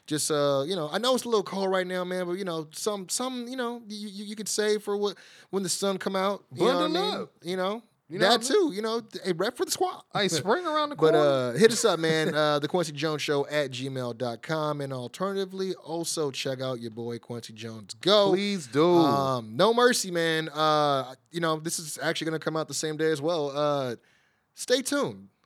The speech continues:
Speaker 1: We got, uh,
Speaker 2: Oh,
Speaker 1: got
Speaker 2: yeah.
Speaker 1: somebody special, uh, gonna be announcing the details of the, the music video.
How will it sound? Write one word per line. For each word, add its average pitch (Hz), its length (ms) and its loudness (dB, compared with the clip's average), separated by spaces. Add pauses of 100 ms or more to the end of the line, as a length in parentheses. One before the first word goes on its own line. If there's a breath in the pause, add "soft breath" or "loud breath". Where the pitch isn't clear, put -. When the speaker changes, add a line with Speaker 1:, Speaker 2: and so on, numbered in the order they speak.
Speaker 1:
We 120 140 -2
got, 185 140 2
uh, 170 140 8
Speaker 2:
Oh, 170 40 2
Speaker 1:
got 185 160 2
Speaker 2:
yeah. 151 80 6
Speaker 1:
somebody 147 280 6
special, 196 560 2
uh, 165 240 2
gonna 160 200 -2
be 160 180 -4
announcing 156 460 -4
the 143 140 0
details 143 680 -4
of 127 200 -6
the, 127 200 -4
the 123 120 -12
music 135 260 -8
video. 131 560 -2